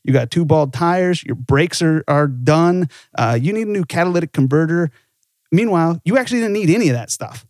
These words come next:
but I told you you did. And so when your car's running better because I ch-, just changed the oil and you drove off, you're like, 'Dang, that guy fixed my car.'" That's what Trump did.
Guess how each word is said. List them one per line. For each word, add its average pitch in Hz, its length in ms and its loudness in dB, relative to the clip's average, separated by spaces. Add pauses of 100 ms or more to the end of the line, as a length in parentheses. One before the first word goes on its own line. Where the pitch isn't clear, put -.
but 147 80 4
I 135 100 2
told 269 360 0
you 123 140 -4
you 120 60 -6
did. 123 300 -8 (320)
And 160 140 4
so 196 120 0
when 170 140 2
your 156 100 2
car's - 340 0
running 175 300 2
better 208 400 0
because 139 380 -2 (200)
I 147 180 0
ch-, - 200 -6 (200)
just 147 220 0
changed 160 360 2
the 131 120 2
oil 180 240 2
and 131 140 -2
you 147 120 2
drove 139 320 2
off, 170 240 -2
you're 147 100 2
like, 151 160 -4
'Dang, 240 360 0
that 262 160 -2
guy 160 140 0
fixed - 300 -4
my 233 140 -4
car.'" 311 440 -2 (600)
That's 156 260 0
what 151 140 0
Trump 127 220 -2
did. 104 260 -10